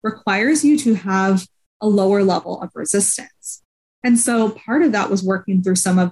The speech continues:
the very specific objections. Like, for instance, I think a common one that a lot of people have is, you know, Instagram. A lot of people aren't gonna see your posts. Is it worth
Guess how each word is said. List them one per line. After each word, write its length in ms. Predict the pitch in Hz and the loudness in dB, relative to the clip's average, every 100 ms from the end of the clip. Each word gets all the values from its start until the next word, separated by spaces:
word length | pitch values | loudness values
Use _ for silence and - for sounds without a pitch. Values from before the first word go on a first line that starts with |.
| - | -6
the 80 | 175 | -6
very 460 | 180 180 175 170 - | -2 0 0 -2 -6
specific 640 | - - 185 180 185 180 | -8 -4 -4 -4 -6 -10
objections. 680 | 180 - 180 - 190 185 180 | -12 -8 -8 -6 -2 -2 -2
Like, 300 | 180 165 - _ _ _ _ _ _ _ _ _ | -4 -6 -10 _ _ _ _ _ _ _ _ _
for 100 | 220 | -6
instance, 560 | - 202 185 202 190 185 | -2 0 0 0 0 0
I 100 | 185 | -2
think 200 | 190 190 | -2 -4
a 60 | 190 | -6
common 380 | - 185 190 | -4 -2 0
one 120 | 190 185 | 2 2
that 100 | 185 | 0
a 40 | |
lot 200 | 175 - | -2 -4
of 100 | 175 - | -10 -14
people 240 | 185 180 | -12 -12
have 480 | - 180 190 190 185 _ _ _ | -10 -4 0 0 -2 _ _ _
is, 580 | 208 196 196 190 185 - - | -4 0 2 2 0 -4 -4
you 160 | 202 | -4
know, 220 | 190 180 180 | -2 -2 0
Instagram. 800 | 233 233 - - 180 180 196 190 | 0 0 -2 -8 -6 -2 -2 -2
A 40 | 202 | 0
lot 200 | 202 196 | 0 0
of 120 | 190 | -2
people 300 | 202 196 190 208 | -8 -8 -8 -8
aren't 180 | 208 | -6
gonna 160 | 208 196 | -2 0
see 220 | - 202 | -2 -4
your 180 | - - - | -10 -8 0
posts. 400 | 311 294 - - | 2 2 0 -4
Is 160 | 190 | -2
it 140 | 185 185 | -2 -2
worth 260 | 220 233 | 0 0